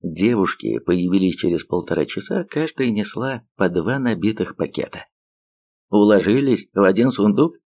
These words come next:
поинтересовался Ройс. «Нет», весело отозвалась Наташа.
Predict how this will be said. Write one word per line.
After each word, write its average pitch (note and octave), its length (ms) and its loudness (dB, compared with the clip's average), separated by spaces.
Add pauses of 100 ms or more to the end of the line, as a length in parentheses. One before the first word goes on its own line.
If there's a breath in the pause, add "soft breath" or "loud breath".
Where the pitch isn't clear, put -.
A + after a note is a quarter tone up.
(160)
поинтересовался F#2 920 0
Ройс. D2 280 -4 (500)
«Нет», F3+ 480 0 (240)
весело C3 520 -2
отозвалась F2+ 680 -2
Наташа. D#2 480 -6